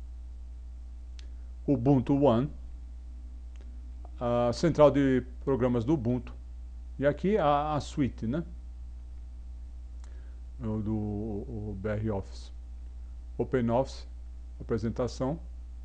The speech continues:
planilha eletrônica e texto. O navegador, Firefox, e gerenciador de arquivos. Vamos ver, ah, os aplicativos.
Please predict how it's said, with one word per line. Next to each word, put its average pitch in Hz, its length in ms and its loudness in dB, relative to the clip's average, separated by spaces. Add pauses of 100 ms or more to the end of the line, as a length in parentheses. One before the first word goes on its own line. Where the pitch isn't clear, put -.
(380)
planilha 117 340 4
eletrônica 127 760 2 (1120)
e 139 80 2
texto. - 420 -8 (1000)
O 135 60 -2
navegador, 135 640 6 (680)
Firefox, 123 640 0 (1080)
e 135 160 2
gerenciador 113 580 2
de 98 80 -2
arquivos. - 580 -4 (1200)
Vamos 196 260 8
ver, 156 240 6 (920)
ah, 123 440 4 (1200)
os 143 160 2
aplicativos. - 1600 -2